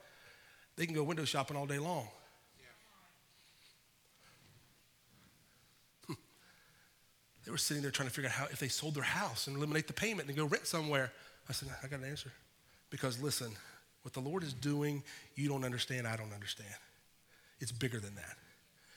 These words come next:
And we've got him in this tunnel vision because we're so used to looking through a window, never experiencing or never putting it on and taking it home with us. We just window shop.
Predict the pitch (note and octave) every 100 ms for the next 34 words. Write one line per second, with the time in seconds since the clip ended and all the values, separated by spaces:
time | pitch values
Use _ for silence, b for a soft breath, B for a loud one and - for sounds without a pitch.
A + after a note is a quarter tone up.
0 | B B B - A#2+ D3+ C#3 C#3+ B2+ C#3
1 | C3+ C3+ A#2+ A#2 - - - F#3+ C#3 A#2
2 | A2+ A2 A2+ - B B - C#3 A#2+ -
3 | - D3 C#3 C3+ B2+ B2+ - B2 D3+ D#3
4 | F3 G3+ C3+ G2+ F#2+ A2+ - B B B
5 | B B B B B2+ B2+ C#3+ D#3 - -
6 | - - D#3+ D#3+ D3+ D3+ D3 D3+ C3+ C3+
7 | B2+ A#2+ - D3+ D#3 E3 D3+ D3 C#3 D3
8 | C#3+ C#3+ B2+ E3 C3+ G#2 G#2 - - -
9 | B B B B A2+ A2+ A2+ A#2 C3 B2
10 | G#2 - G2+ E2